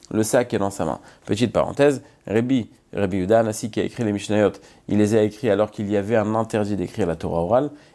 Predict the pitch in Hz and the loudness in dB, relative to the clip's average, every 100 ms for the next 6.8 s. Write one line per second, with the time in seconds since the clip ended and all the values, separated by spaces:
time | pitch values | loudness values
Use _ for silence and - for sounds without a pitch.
0 | - 107 107 101 - - 139 135 127 123 | -4 2 2 2 -2 -4 -2 -2 -6 -10
1 | 110 - 104 104 101 110 90 - 92 104 | -6 -6 -2 -2 -2 -6 -8 -8 -4 -2
2 | 101 - 127 127 113 107 123 104 - 101 | -4 -2 -2 2 0 0 -4 -2 0 -2
3 | - - - 139 143 151 143 131 120 117 | -2 -16 -2 0 2 0 0 0 -2 -2
4 | 113 123 104 - _ - 135 143 131 127 | -4 -2 -2 -6 _ -6 0 0 2 0
5 | 127 - 127 120 120 117 110 107 104 104 | -2 -2 0 2 0 -4 -6 -8 -8 -8
6 | 131 123 117 - 127 117 117 101 | -10 -8 -8 -8 -10 -6 -6 -6